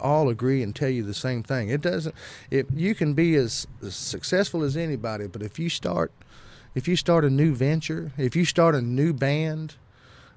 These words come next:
uh, with different people, um, you're gonna have to prove yourself.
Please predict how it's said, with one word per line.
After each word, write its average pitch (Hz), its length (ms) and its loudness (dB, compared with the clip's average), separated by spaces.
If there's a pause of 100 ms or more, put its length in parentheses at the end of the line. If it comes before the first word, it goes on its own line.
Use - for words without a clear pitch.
(160)
uh, 117 180 0
with 113 280 -4
different 147 360 2
people, 151 600 2 (840)
um, 98 520 -2 (1800)
you're 123 160 0
gonna 151 180 2
have 135 220 0
to - 80 -10
prove 117 340 -4
yourself. - 560 -10